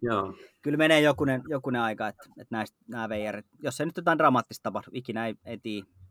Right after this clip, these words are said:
Speaker 1: Hyökkäys on kyllä ihan timantti, mut niin vaan siellä saattaa tämmönen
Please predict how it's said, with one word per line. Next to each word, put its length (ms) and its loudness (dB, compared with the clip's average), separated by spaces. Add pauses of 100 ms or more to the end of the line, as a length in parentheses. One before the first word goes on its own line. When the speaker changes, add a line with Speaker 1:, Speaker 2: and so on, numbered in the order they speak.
(1080)
Speaker 1:
Hyökkäys 560 4
on 140 6
kyllä 200 4
ihan 180 2
timantti, 580 2
mut 160 -2
niin 260 2
vaan 220 6
siellä 420 2
saattaa 440 4
tämmönen 520 4